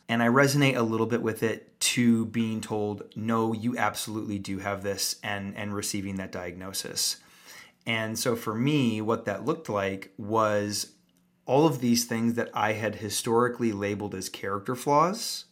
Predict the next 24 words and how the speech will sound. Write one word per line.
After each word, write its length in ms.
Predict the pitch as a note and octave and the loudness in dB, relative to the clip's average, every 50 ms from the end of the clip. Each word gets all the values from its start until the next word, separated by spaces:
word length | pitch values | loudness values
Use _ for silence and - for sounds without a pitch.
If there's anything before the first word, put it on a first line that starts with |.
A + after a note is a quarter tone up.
| _ _ _ _ - | _ _ _ _ -6
Now, 260 | A2+ A#2+ C3 C#3 D3 | 0 4 6 8 8
all 240 | D3+ C#3+ C3+ B2+ B2 | 8 8 6 6 4
of 60 | A#2 | 4
a 40 | A#2 | 0
sudden, 480 | A2+ - - A#2+ A#2 A2+ A2 A2 A2 - - | 0 0 2 2 2 0 -2 -4 -8 -8 -4
I, 460 | A#2 A2 G#2+ G#2 G#2 G#2 G#2 G#2 - - | -2 -2 0 0 0 -2 -4 -6 -6 -8
I 80 | A#2+ | -6
had 220 | G2+ G#2+ G#2+ G2 - | -4 -4 -4 -4 -6
context 640 | - - A2 G#2 G#2 G#2 - - G2 F#2+ - - | -4 -2 -2 0 0 -2 -4 -6 -6 -6 -8 -10
for, 260 | - - G#2 F#2+ F#2+ F#2+ | -8 -8 -8 -6 -6 -6
because 380 | G#2 G2 G2 - G#2 G2+ G#2 | -6 -8 -6 -6 -6 -6 -6
I 40 | G2+ | -8
was 160 | F#2 F#2+ - | -8 -10 -10
like, 220 | - F#2+ F#2 - - - | -10 -12 -12 -14 -10 -6
"Oh, 340 | C3 C#3 A#2+ G2+ F#2 E2+ F#2 F#2 | -4 -2 -2 -2 -4 -8 -8 -4
this 280 | G#2 C3 D#3+ - - | -2 0 0 2 2
is, 500 | D3 C3+ A#2+ A2+ G#2 - - - - - _ _ _ _ _ _ _ _ _ - | 2 2 0 0 -2 -2 -4 -6 -6 -10 _ _ _ _ _ _ _ _ _ -12
this 200 | C3 D3+ - F3 | -8 -6 -6 -6
is 80 | B2+ | -6
just 180 | A2 G#2+ - - | -6 -8 -8 -8
how 120 | - G#2+ | -8 -8
my 160 | G2 F#2 F2 | -8 -8 -10
brain 400 | E2+ E2+ F2 F2+ F#2 F#2 F#2 F2 F2 | -12 -12 -12 -10 -8 -8 -8 -10 -10
works." 480 | F#2+ - - - - - - - - | -12 -12 -12 -8 -6 -4 -2 -2 -4